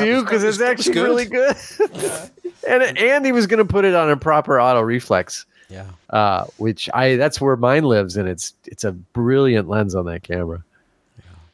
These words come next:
Speaker 1: So, oh well, Anthony, you'll have to just go out and eBay one for thirty bucks.
Speaker 2: Yeah.
Speaker 1: <laughs>
Speaker 2: Well, thanks,
Speaker 1: Just
Speaker 2: thank
Speaker 1: steal,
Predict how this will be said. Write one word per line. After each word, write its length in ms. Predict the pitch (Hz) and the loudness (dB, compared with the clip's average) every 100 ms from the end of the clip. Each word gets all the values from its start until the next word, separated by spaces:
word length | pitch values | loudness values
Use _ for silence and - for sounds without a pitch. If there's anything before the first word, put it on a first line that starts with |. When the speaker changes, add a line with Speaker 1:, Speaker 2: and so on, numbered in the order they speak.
| _ _ _ _ | _ _ _ _
Speaker 1:
So, 400 | - 87 87 87 - | 0 2 2 -2 -4
oh 180 | 165 190 | -2 0
well, 180 | 165 | 2
Anthony, 320 | 147 147 147 135 | 0 0 0 0
you'll 140 | 143 | 2
have 160 | 151 143 | 0 -2
to 100 | 135 | -2
just 240 | 139 - _ _ | -2 -4 _ _
go 160 | - 139 | -2 2
out 180 | 135 131 | 2 2
and 160 | 120 | -2
eBay 320 | 120 139 127 120 | -2 0 2 2
one 240 | 117 110 | 2 -2
for 200 | - 110 | -4 -6
thirty 420 | - - 120 117 | -4 -2 0 2
bucks. 680 | 113 113 98 - - - - _ _ - - | 2 0 -2 -4 -8 -8 -14 _ _ -14 -14
Speaker 2:
Yeah. 180 | 104 87 | -14 -14
Speaker 1:
<laughs> 60 | 80 - _ _ - | -16 -18 _ _ -10
Speaker 2:
Well, 640 | 330 - _ _ - 92 | -10 -10 _ _ -16 -14
thanks, 160 | - 135 | -4 2
Speaker 1:
Just 140 | 170 | 2
Speaker 2:
thank 100 | 127 | 2
Speaker 1:
steal, 220 | 123 220 | 4 4